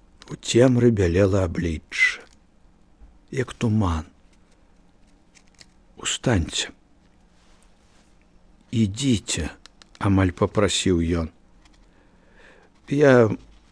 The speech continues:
яшчэ трохі астануся». «Калі ласка», сказала яна. «І мне, і вам будзе не так самотна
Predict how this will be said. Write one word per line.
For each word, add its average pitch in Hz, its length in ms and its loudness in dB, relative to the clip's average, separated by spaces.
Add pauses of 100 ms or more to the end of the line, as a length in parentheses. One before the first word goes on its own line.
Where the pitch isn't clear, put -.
(120)
яшчэ 104 460 -2
трохі 110 600 2
астануся». - 840 -2 (1700)
«Калі 90 320 -4
ласка», - 560 -2 (140)
сказала 80 640 -6
яна. 71 320 -10 (1900)
«І 107 120 2
мне, 110 440 10
і 127 60 10
вам 110 580 6 (320)
будзе 95 560 0
не 101 160 6
так 101 320 2
самотна 104 960 4